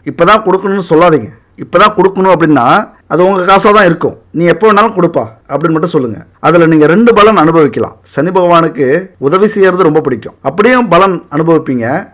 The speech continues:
அதே சமயத்துல உங்களுடைய காசும் உங்க கையில இருந்து போயிடும், பணம். அப்ப ஒரே கல்ல ரெண்டு மாங்கா அடிச்ச மாதிரி ஆயிடும். அதனால இந்த காலகட்டத்துல விரை செலவு அப்படின்னா சுப செலவுகளாக மாற்றிக்கொள்ளுங்கள். அது மாதிரி எப்போதுமே பெருமையா பேசாதீங்க, ரொம்ப முக்கியமான விஷயம்.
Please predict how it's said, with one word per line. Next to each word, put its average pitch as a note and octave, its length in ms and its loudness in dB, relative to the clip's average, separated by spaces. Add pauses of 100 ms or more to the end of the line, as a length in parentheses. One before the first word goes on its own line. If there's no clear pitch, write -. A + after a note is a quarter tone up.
அதே G#3+ 180 2
சமயத்துல G#3+ 600 2 (120)
உங்களுடைய F#3+ 640 2
காசும் G3+ 680 0
உங்க F3+ 180 -10
கையில F3 300 2
இருந்து E3+ 180 -2
போயிடும், C3 300 0 (120)
பணம். C3 280 -6 (160)
அப்ப D#3+ 200 -4
ஒரே G#3 280 4
கல்ல G#3 240 2
ரெண்டு F#3 220 0
மாங்கா G3 240 2
அடிச்ச D#3+ 240 2
மாதிரி D3+ 180 2
ஆயிடும். G#2 340 -2
அதனால G#3 280 2
இந்த G#3+ 160 2
காலகட்டத்துல F#3 560 2
விரை F#3+ 220 2
செலவு G3 260 2
அப்படின்னா E3 280 2 (160)
சுப A#3 220 0
செலவுகளாக D3+ 540 0
மாற்றிக்கொள்ளுங்கள். A#2 800 -6 (200)
அது D#3 140 -4
மாதிரி F#3+ 260 2 (360)
எப்போதுமே A#3 380 0
பெருமையா A#3 460 2
பேசாதீங்க, E3 560 -2 (260)
ரொம்ப D#3+ 240 -6
முக்கியமான E3+ 460 -2
விஷயம். - 300 -8